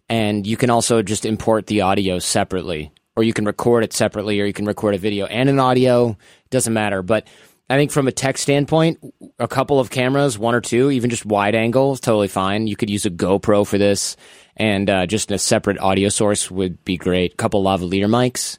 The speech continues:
would be good. Or you can even buy a Zoom recorder and set it down on a table. So I would say, what is your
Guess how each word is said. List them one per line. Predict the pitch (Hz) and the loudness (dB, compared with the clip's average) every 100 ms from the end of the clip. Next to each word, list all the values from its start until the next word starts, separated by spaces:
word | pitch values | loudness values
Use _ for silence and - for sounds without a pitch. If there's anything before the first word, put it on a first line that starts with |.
| _ | _
would | - 110 | -6 -2
be | 123 | 2
good. | 131 131 147 _ _ _ _ _ _ _ - | 2 2 -2 _ _ _ _ _ _ _ 0
Or | 143 | 0
you | |
can | 143 | 2
even | 170 147 | 2 4
buy | 135 | 2
a | 131 | 0
Zoom | 104 123 131 | 0 0 2
recorder | 131 - 143 147 | 0 2 2 2
and | 117 | 0
set | - 101 | -2 -2
it | 92 | -2
down | 98 | -2
on | 92 | -4
a | 87 | -4
table. | - 92 78 - _ _ _ _ _ _ - | -4 -4 -4 -8 _ _ _ _ _ _ -4
So | 135 131 | 0 0
I | 123 147 | 0 0
would | 185 170 | 2 0
say, | - 123 101 95 95 87 _ _ _ _ _ _ _ _ | 0 0 0 0 -2 -4 _ _ _ _ _ _ _ _
what | - 139 | 0 2
is | 175 156 | 4 2
your | 165 | 0